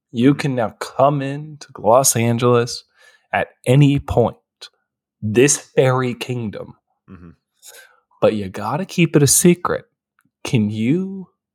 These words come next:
Speaker 1: keep a secret and you'll have this fun superpower for the rest of your days?"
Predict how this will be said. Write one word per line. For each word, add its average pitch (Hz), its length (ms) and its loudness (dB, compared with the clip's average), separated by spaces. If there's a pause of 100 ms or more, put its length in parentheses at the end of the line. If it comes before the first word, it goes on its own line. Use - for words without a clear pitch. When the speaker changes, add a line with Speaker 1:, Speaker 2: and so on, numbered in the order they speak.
(180)
Speaker 1:
keep 139 320 4
a 180 60 2
secret 139 580 -2 (240)
and 127 80 -4
you'll 101 120 -2
have 120 500 -2
this 110 200 0
fun 120 440 0
superpower 101 1040 0 (680)
for - 120 -6
the 117 140 0
rest 107 520 0
of 147 100 2
your 131 160 0
days?" 101 520 -4